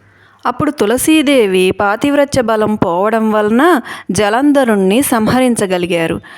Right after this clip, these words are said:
ఆ మాయ తెలుసుకున్న తులసీదేవి శ్రీ మహావిష్ణువుని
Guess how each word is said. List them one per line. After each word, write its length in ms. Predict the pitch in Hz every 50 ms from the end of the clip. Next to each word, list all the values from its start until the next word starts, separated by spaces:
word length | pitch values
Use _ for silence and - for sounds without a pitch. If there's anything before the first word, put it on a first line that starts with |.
| - - - _
ఆ 180 | 214 226 240 254
మాయ 360 | 226 202 190 202 240 294 330
తెలుసుకున్న 960 | 320 330 294 294 262 - 277 277 - 269 254 247 233 226 208 196 196 196 190 - - _ _ _ _ _ _ _ _ _ _ _ _
తులసీదేవి 880 | 240 233 247 247 - 349 339 277 262 254 214 196 180 185 185 180 180 190 - - - -
శ్రీ 220 | - - 240 254 269
మహావిష్ణువుని 1040 | 285 302 269 311 311 302 285 269 254 - - - 220 214 202 196 185 185 185 180